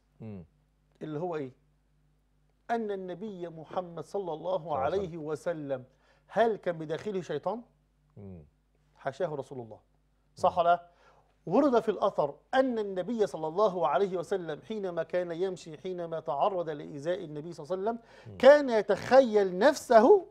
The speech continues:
Speaker 2: يمشي ما بإيه؟ أمامه.
Speaker 1: مم.
Speaker 2: يعني أنا ماشي قدام مراية.
Speaker 1: مم.
Speaker 2: حتى القصة المعروفة اللي احنا عارفينها أن النبي صلى الله عليه وسلم خنق شيطانه في عمود المسجد.
Speaker 1: مم.
Speaker 2: هو النبي خنق شيطان مين؟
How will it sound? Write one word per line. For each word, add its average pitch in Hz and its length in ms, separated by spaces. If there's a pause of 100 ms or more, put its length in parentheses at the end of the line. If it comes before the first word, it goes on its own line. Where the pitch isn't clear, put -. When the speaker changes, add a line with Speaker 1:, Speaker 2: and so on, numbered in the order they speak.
(100)
Speaker 2:
يمشي 226 500
ما 196 160
بإيه؟ 220 460 (240)
أمامه. 185 380 (400)
Speaker 1:
مم. 110 80
Speaker 2:
يعني 160 340
أنا 208 100
ماشي 254 240
قدام 220 220
مراية. 208 400 (180)
Speaker 1:
مم. 110 300 (560)
Speaker 2:
حتى 285 320
القصة - 380
المعروفة 226 360
اللي 220 120
احنا 226 160
عارفينها 220 320
أن 196 200
النبي 190 360
صلى 226 120
الله 262 120
عليه 254 80
وسلم 247 140
خنق 233 480
شيطانه 226 580
في 214 160
عمود 208 240
المسجد. 190 540 (200)
Speaker 1:
مم. 120 260 (680)
Speaker 2:
هو 226 200
النبي 247 300
خنق 294 200
شيطان 240 340
مين؟ 156 180